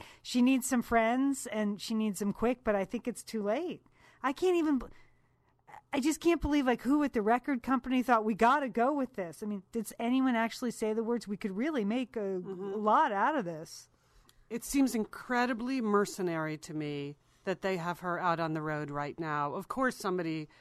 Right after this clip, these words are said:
Speaker 2: you know, decided, "Well, she's so in the news, let's just continue on with the plan."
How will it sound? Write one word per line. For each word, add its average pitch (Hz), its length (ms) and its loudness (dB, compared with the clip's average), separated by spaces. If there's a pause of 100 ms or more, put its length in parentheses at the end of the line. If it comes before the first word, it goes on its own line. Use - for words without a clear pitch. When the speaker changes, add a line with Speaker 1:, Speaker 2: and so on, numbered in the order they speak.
(180)
Speaker 2:
you 214 140 -6
know, 175 160 0
decided, 180 560 -2
"Well, 247 300 4
she's - 180 -10
so 202 220 0
in 190 100 2
the 185 80 2
news, 202 380 0
let's 180 180 -4
just - 300 -8
continue 185 440 -2
on 180 220 0
with 175 140 -4
the 165 80 -14
plan." 156 540 -4